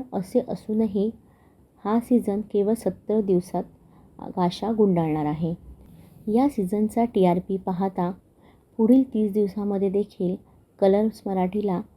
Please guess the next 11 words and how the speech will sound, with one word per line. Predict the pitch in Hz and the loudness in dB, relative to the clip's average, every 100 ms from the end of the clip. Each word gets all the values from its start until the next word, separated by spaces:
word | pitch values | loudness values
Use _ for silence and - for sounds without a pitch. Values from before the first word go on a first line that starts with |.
| _ _ _ | _ _ _
तितकाच | 214 - - 254 254 | -4 -4 -2 -2 0
टीआरपी | 202 185 185 220 | 2 2 2 2
मिळाला | 214 180 170 180 | 2 2 2 2
असता | 185 185 - 185 185 185 | 0 -2 -6 -6 -6 -2
आणि | 196 | -2
त्याचा | 214 190 175 - 185 190 - _ _ 196 | 0 0 -2 -2 -6 -6 -12 _ _ -2
या | 202 233 | 2 2
वाहिनीला | 226 196 196 202 196 | 2 2 0 0 -2
फायदा | 196 175 160 170 | -2 0 2 0
झाला | 170 185 180 | 0 0 0
असता, | 185 185 196 | -2 -4 -6